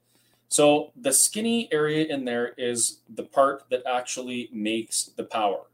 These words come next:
That is the, uh, that, that's, that's what makes the power. So basically, air comes in the front of it, goes through the engine, mixes with fuel, ignites, and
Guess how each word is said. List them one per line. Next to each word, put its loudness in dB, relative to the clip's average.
That 2
is -4
the, -8
uh, -18
that, -2
that's, 2
that's 4
what -2
makes 0
the -12
power. -4
So -2
basically, 2
air 4
comes -2
in -4
the -6
front 4
of 2
it, 0
goes 4
through -6
the -2
engine, -2
mixes -2
with -6
fuel, 2
ignites, 0
and -2